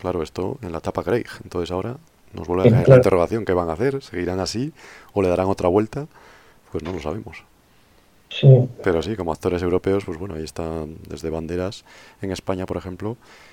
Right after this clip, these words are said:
Speaker 1: y muchos otros nombres, por supuesto, españoles que podríamos seguir añadiendo,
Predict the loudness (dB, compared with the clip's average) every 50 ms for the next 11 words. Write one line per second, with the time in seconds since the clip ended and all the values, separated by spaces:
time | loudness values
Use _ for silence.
0 | -20 -20 _ _ _ _ _ -4 -4 -4 -2 -4 -4 -4 -4 -6 -6 -6 -6 -6
1 | -6 -6 -8 -8 -8 -6 -6 -6 -8 -8 -10 -8 -6 -6 -4 -4 -6 -8 -8 -8
2 | -6 -6 -6 -6 -8 -8 -8 -8 -6 -6 -6 -6 -6 -6 -8 -8 -8 -8 -10 -10